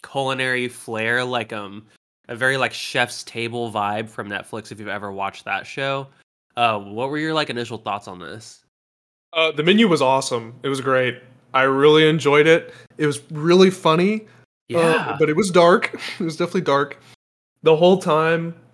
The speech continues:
Speaker 2: uh, that I was looking at, it was like, I just imagined, like, this chef was like Gordon Ramsay if he
Speaker 1: Mm-hmm.
Speaker 2: snapped. <laughs> Like,
Speaker 1: <laughs>
Speaker 2: got his own private island to send people to, to kill them.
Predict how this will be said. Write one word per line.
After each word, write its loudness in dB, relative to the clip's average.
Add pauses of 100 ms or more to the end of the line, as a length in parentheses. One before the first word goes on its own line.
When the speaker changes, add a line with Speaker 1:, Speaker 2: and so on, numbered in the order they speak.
(800)
Speaker 2:
uh, 0 (480)
that 4
I 4
was -4
looking -6
at, -4
it 2
was 2
like, 2 (140)
I 2
just -2
imagined, 2
like, -2
this 2
chef 0
was 0
like 0
Gordon 6
Ramsay 0
if -4
he -4
Speaker 1:
Mm-hmm. -4
Speaker 2:
snapped. -2
<laughs> -20 (480)
Like, 6
Speaker 1:
<laughs> 4
Speaker 2:
got 6
his 10
own 4
private 4
island 4
to -2
send -4
people -6
to, -6
to -6
kill -4
them. -8